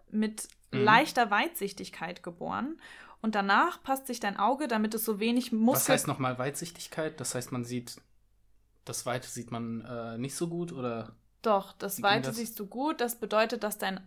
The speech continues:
Speaker 2: Dass das näher ist.
Speaker 1: Augapfel ein bisschen verkürzt ist.
Speaker 2: Okay, we-, heißt das also, wenn ich weitsichtig bin, dann kann ich Sachen, die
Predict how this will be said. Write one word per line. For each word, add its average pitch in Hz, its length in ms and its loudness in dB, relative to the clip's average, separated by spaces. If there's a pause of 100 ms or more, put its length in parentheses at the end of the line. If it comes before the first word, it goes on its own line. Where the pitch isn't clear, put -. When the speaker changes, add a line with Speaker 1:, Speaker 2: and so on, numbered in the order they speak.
(160)
Speaker 2:
Dass - 160 -8
das - 160 -4
näher 139 380 10
ist. 120 60 4
Speaker 1:
Augapfel 285 680 6 (340)
ein 214 180 0
bisschen 247 360 0
verkürzt 226 680 -8
ist. - 400 -14 (760)
Speaker 2:
Okay, 127 380 -2
we-, 127 120 -8
heißt 131 340 0
das 127 160 -4
also, 123 240 -4
wenn 123 160 0
ich 120 140 -6
weitsichtig 165 640 0
bin, 156 240 0
dann 131 260 -2
kann 135 200 -2
ich - 260 -8 (240)
Sachen, 131 440 -2
die 123 400 -2